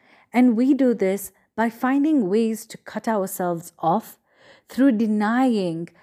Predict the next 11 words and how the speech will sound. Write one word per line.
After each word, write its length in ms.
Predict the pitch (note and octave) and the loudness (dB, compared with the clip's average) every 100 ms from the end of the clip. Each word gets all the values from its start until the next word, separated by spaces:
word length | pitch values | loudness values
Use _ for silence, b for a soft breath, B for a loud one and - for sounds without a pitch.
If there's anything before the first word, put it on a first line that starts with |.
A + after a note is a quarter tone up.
| b | b
that 160 | - F3 | -4 -2
we 180 | F#3 G#3 | -2 -2
have 220 | G3+ F3+ | -2 -2
been 160 | F3 E3+ | -2 -4
hurt, 520 | C3 E3+ F3+ B3+ - b b b b | -2 0 2 0 -4 b b b b
disassociating 1300 | A3+ A3+ A#3+ A#3+ C4+ C4+ C4 C4 C4 C4 G#3+ F3 - | -4 0 -2 0 2 2 0 0 0 -2 -4 -4 -4
ourselves 680 | F3+ F3 F3+ - F#3 F3 - b b | -4 -2 -4 -2 -2 -2 -6 b b
from 320 | - C#4+ D4+ C#4+ | -2 0 2 2
the 100 | A#3+ | 0
painful 500 | A3+ A3 G#3 G#3+ G3+ | 0 -2 -2 -2 -2
event, 420 | F3+ F#3 F#3+ | -2 -2 -4